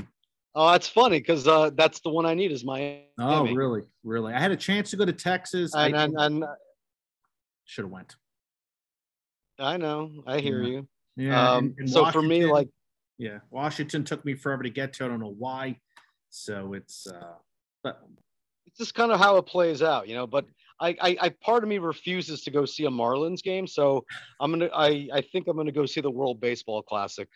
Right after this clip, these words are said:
Speaker 1: uh,
Speaker 2: Okay.
Speaker 1: championship game. We'll
Speaker 2: There
Speaker 1: see.
Speaker 2: you go. Well, there you go. Yeah,
Speaker 1: At least I
Speaker 2: yeah.
Speaker 1: could see, at least, at least it'll be a,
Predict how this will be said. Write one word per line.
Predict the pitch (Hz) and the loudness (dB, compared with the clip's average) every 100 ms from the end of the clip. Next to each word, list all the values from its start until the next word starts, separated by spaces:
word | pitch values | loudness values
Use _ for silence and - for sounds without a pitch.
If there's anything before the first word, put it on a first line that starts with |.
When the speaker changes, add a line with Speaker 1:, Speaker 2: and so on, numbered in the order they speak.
| _ | _
Speaker 1:
uh, | 127 | 0
Speaker 2:
Okay. | 131 101 101 | 2 2 0
Speaker 1:
championship | 107 104 90 - 90 | -2 -4 -4 -6 -8
game. | 85 87 | -18 -6
We'll | 120 | 0
Speaker 2:
There | 113 | 0
Speaker 1:
see. | |
Speaker 2:
you | 101 98 | 0 -6
go. | 90 | -12
Well, | 107 143 | -8 -6
there | 196 | -6
you | 220 | -6
go. | 98 95 | -8 -8
Yeah, | 180 | -2
Speaker 1:
At | 196 | 2
least | 233 | 6
I | |
Speaker 2:
yeah. | 190 | 6
Speaker 1:
could | 175 | 4
see, | - 202 | 6 6
at | 190 | 8
least, | 208 208 | 8 8
at | 226 | 6
least | 233 | 4
it'll | 220 175 | 4 6
be | |
a, | 175 | 6